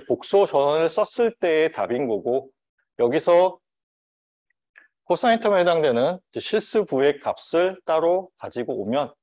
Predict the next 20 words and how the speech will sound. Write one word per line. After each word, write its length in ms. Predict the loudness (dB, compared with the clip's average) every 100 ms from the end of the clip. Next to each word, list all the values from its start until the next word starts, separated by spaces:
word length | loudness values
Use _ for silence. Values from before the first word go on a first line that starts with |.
| _
그게 200 | _ -2
우리가 260 | 0 0 -2
구하고자 380 | 0 0 0 -2
하는 120 | -2
답이 220 | -4 -4
되는 260 | -6 -6 -4
거라서, 560 | -2 -4 -2 0 0 -4 -20 -20 _
그래서 480 | _ -6 2 2 0 -6 _ _ _ _
삼 320 | _ -4 -2
곱하기 760 | -4 -8 -6 -4 -2 0 -2 -4 -10
코사인 640 | -12 -6 0 2 2 0 -6 _ _ _ _ _ _ _ -20 -20 _ _ -20 _ -8
이 180 | -8 -8 _
티 320 | -2 0 0 -2
마이너스 360 | -4 -4 -6 -8
삼십 420 | -8 -6 -8 -12 _
도라고 720 | -4 -4 _ -12 -4 -2 -2
하는 420 | -4 -4 -6 -10 _ _
답이 480 | -4 -2 -2 -4 -10 _
나오게 500 | -4 -4 -2 -4 -6 _
돼요. 240 | -8 -8